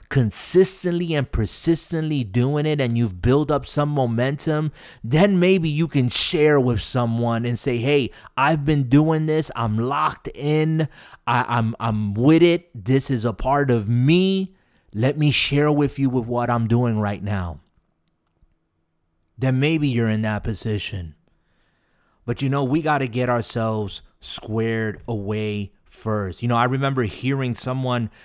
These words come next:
referring, uh, to a rubber band as being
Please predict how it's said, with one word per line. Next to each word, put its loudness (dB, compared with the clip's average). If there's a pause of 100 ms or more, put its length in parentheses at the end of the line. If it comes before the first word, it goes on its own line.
(180)
referring, 0 (340)
uh, -6
to -2
a -2
rubber 0
band -2 (120)
as -4
being -2